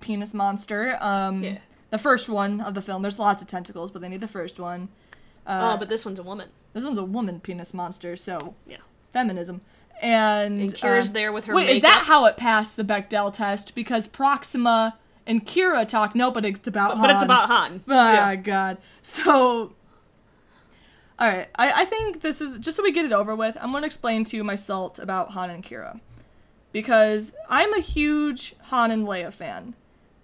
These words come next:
Speaker 1: And let me tell you how the last three years have been salt in the wound.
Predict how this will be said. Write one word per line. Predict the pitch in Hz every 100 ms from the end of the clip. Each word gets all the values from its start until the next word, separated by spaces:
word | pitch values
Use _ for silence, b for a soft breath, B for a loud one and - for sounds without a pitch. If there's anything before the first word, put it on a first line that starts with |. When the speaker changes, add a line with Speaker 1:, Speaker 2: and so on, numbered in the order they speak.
| -
Speaker 1:
And | 233 226 220 214 214 214 208 208 - - _ _ _ _ _ _ _ _ _ _ _
let | 233 302 349
me | 381
tell | 370 330
you | 294 226 220 214 214 214 _ _ _ _
how | - 233 214 214 214 208 - _ _
the | 226
last | 247 320 359 -
three | 302 302
years | 277 254 226 220
have | 208
been | 196
salt | 185 - - 311 320 -
in | 285
the | 254
wound. | 220 190 180 180 180 -